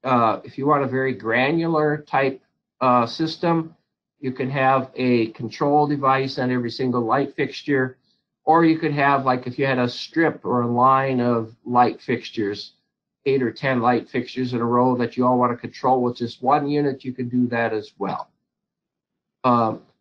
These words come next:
occupancy lighting units and other sensors connect to the wide area controller.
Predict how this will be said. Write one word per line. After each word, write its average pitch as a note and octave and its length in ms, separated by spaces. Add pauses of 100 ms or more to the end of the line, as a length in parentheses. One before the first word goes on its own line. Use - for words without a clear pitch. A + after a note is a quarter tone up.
occupancy C3 960
lighting A#2 440
units G#2+ 420
and A2 100
other B2+ 200
sensors A#2+ 640 (500)
connect C#3 640
to B2+ 380
the A#2+ 100
wide A#2 360
area A2+ 280
controller. A2+ 720